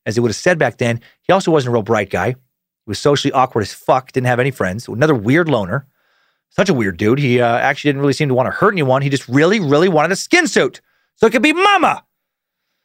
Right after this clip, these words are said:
Uh, as crazy as that sounds, and, it's, and what does sound crazy, 'cause Ed was literally insane. After being caught, he spent the rest of his life in a mental hospital. And Carl, he might have been like Ed in some ways. He also mi-, he also might have been much more calculated and sadistic.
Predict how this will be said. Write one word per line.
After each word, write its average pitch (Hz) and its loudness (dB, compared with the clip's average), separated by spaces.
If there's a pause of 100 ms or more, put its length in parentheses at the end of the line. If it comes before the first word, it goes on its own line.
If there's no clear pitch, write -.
(300)
Uh, 113 0
as 107 -4
crazy 135 -2
as 98 -4
that 151 2
sounds, 110 -6
and, 113 -4
it's, - -12
and 107 -8
what 117 -4
does 147 2
sound 113 -4
crazy, 98 -4
'cause - -6
Ed 120 0
was 104 -6
literally 160 4
insane. 98 -2
After 117 -8
being 123 -2
caught, 147 0
he 135 -4
spent 139 -4
the 117 -4
rest 139 2
of 139 -4
his 117 -2
life 131 0
in 117 -4
a 113 -6
mental 139 2
hospital. 110 -4 (640)
And 117 -2
Carl, 196 2
he 156 -2
might 180 0
have 151 -2
been 165 0
like 143 0
Ed 131 0 (160)
in 113 -18
some 123 0
ways. 90 -10 (960)
He - 2
also 339 2
mi-, 349 0
he 196 4
also 359 2
might 262 2
have 214 -2
been 185 2
much 180 0
more 143 0
calculated 156 0
and 120 -6
sadistic. 110 -4